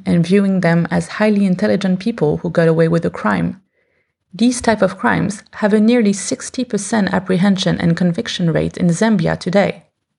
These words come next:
Gondwe left Zambia on a flight to Dar es Salaam, Tanzania, where the police said they lost track of her. Meanwhile,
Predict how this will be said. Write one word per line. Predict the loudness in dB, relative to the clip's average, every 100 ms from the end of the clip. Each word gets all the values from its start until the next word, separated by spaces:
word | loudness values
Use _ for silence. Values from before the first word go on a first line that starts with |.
| _ _ _ _ _ _ _ _ _ _ _ _ _ -10 -2
Gondwe | 0 2 2 2
left | 2 0
Zambia | -2 0 2 2 2
on | 0
a |
flight | 0 -2 -2 -2
to | -6 -2
Dar | 0 2
es | 0 0
Salaam, | 0 2 0 -2 -8 _
Tanzania, | -2 0 2 2 2 0 -2 -4 -20 _ _ -2
where | 0
the | 2
police | 0 2 2 2
said | 0 0 2
they | 2
lost | 0 -4
track | -2 -2 -2
of | -6
her. | -8 -8 -10 _ _ _ _ _ _
Meanwhile, | 2 4 4 2 0 -4